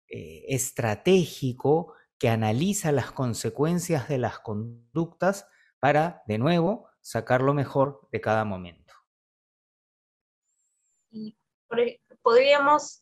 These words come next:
Speaker 2: llegar a alguna suerte de definición de qué va a significar la nueva normalidad para los peruanos? Eh, digamos, ¿es lo mismo lo que estábamos acostumbrados antes de la pandemia, solo que con mascarilla? ¿O si hay conductas que han cambiado completamente y van a ser parte de las nuevas generaciones?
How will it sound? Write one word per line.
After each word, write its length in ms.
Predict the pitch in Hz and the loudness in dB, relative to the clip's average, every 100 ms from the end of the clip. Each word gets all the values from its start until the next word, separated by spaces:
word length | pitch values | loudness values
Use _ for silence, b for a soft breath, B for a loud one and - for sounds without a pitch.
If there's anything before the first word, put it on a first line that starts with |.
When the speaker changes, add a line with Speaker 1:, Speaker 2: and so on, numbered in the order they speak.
| _ | _
Speaker 2:
llegar 380 | 202 226 233 240 | -2 2 4 4
a 60 | 240 | 4
alguna 760 | 226 233 233 233 220 196 - - _ _ | 2 0 2 4 4 2 -4 -14 _ _
suerte 320 | - 220 220 | -18 -6 -2
de 120 | 214 | 0
definición 800 | 208 214 190 180 - 208 202 208 | -2 -6 -10 -8 -2 0 2 0
de 220 | 196 - - | -6 -8 -4
qué 200 | 214 208 | -4 0
va 160 | 214 | 0
a 60 | 214 | 0
significar 840 | - 226 202 190 196 185 190 190 | -2 -4 -2 -6 -8 0 2 4
la 120 | 196 | 4
nueva 280 | 202 196 196 | 2 2 2
normalidad 680 | 202 185 180 170 165 170 202 | 2 0 0 0 2 2 2
para 180 | 233 214 | 0 0
los 180 | 190 - | 0 -4
peruanos? 680 | 190 185 185 214 320 - _ _ _ _ - | -2 2 2 0 -8 -10 _ _ _ _ -4
Eh, 440 | 185 180 160 - | -2 0 -2 -4
digamos, 340 | 190 196 202 214 | -2 0 0 0
¿es 140 | 214 | 2
lo 140 | 220 208 | 4 6
mismo 400 | 233 220 233 233 | 6 4 4 6
lo 180 | 226 | 4
que 80 | 214 | 2
estábamos 440 | 190 214 202 214 226 | -2 0 0 0 -4
acostumbrados 720 | 196 - 190 190 196 208 208 | -8 -12 -8 0 4 2 0
antes 180 | 208 208 | -10 -8
de 60 | |
la 160 | 208 190 | -6 -4
pandemia, 440 | 165 175 180 190 | -2 -2 -2 -4
solo 280 | 185 175 175 | -4 -4 -2
que 100 | 185 | -2
con 200 | 180 165 | -2 -2
mascarilla? 580 | 160 - 156 180 208 269 | -4 0 0 2 2 4
¿O 140 | - | 2
si 180 | - 214 | 0 0
hay 180 | 190 190 | 2 2
conductas 600 | 190 185 185 180 202 208 | 0 0 -2 0 2 2
que 140 | - 170 | 2 2
han 200 | 170 190 | 4 2
cambiado 760 | 175 175 180 170 175 180 175 | 0 2 4 6 8 6 2
completamente 840 | - 175 190 190 180 175 175 170 | -4 -4 0 0 2 0 0 -2
y 100 | 180 | -2
van 160 | 160 165 | 0 0
a 60 | 170 | -4
ser 220 | - - | -12 -4
parte 300 | 160 165 170 | -2 0 -2
de 80 | 165 | -2
las 100 | 165 | -2
nuevas 240 | 160 160 | -6 -8
generaciones? 580 | 180 165 - - 160 - | -6 -6 -6 -10 -12 -12